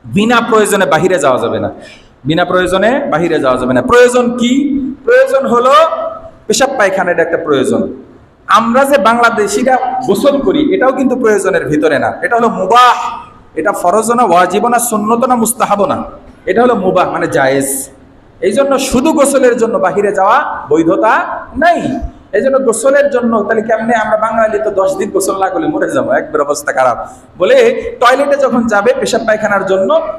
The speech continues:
তখন তো অজু করতেই হবে। বলে অজুর পরিবর্তে দ্রুত গোসলটা সেরে চলে আসবে,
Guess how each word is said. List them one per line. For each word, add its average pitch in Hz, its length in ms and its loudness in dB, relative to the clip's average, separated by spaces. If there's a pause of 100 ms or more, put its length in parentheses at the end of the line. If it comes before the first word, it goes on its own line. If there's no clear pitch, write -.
(140)
তখন 254 240 0
তো 277 120 0
অজু 233 200 -2
করতেই 226 400 0
হবে। 127 200 0 (260)
বলে 247 160 0 (120)
অজুর 277 260 0
পরিবর্তে 233 440 0 (120)
দ্রুত 226 280 0 (160)
গোসলটা 196 360 -2
সেরে 160 280 -2
চলে 123 200 0
আসবে, 104 220 -8